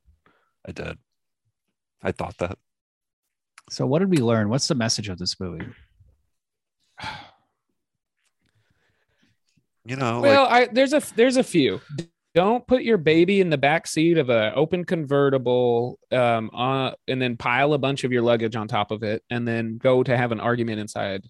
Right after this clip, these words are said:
Speaker 3: the apartment. Don't do that. That was just poor. And why, why was your baby in a basket and not in
Speaker 2: It
Speaker 3: a
Speaker 2: was
Speaker 3: car
Speaker 2: the,
Speaker 3: seat?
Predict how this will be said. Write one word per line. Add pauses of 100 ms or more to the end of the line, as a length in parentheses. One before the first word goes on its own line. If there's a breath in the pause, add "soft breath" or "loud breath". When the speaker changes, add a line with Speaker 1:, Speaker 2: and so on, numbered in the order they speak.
(300)
Speaker 3:
the
apartment. (580)
Don't
do
that. (760)
That
was
just
poor.
And
why,
why
was
your
baby
in
a
basket
and
not
in
Speaker 2:
It
Speaker 3:
a
Speaker 2:
was
Speaker 3:
car
Speaker 2:
the,
Speaker 3:
seat?